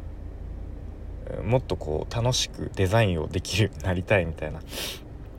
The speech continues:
うん。まあ、デザイン好きになりたいっていう、まあ、そういう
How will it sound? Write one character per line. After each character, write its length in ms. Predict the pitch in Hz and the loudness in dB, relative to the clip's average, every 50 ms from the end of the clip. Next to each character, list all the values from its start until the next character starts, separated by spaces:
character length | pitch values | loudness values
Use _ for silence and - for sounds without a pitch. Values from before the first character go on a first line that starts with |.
| - - - - - - | -14 -14 -14 -12 -2 0
う 40 | 104 | 2
ん。 200 | 95 85 78 78 90 | 2 2 0 -4 -2
ま 120 | - 98 95 | 0 0 2
あ、 20 | 90 | 4
デ 120 | 98 92 | 4 4
ザ 120 | 92 92 | 6 6
イ 60 | 90 92 | 4 4
ン 40 | |
好 80 | - - | 2 0
き 120 | - 117 | 0 2
に 120 | 101 90 85 | 2 4 4
な 120 | 82 87 | 4 4
り 120 | 90 101 95 | 4 4 8
た 140 | - 117 | 10 10
い 40 | 104 | 10
っ 20 | 90 | 8
て 160 | - - - | 4 -2 -4
い 40 | - | -2
う、 60 | - | 0
ま 60 | 104 113 | 0 0
あ、 20 | |
そ 160 | - - 165 | 2 4 4
う 40 | 147 147 | 6 6
い 240 | 147 143 139 135 | 6 6 6 6
う 80 | 135 | 4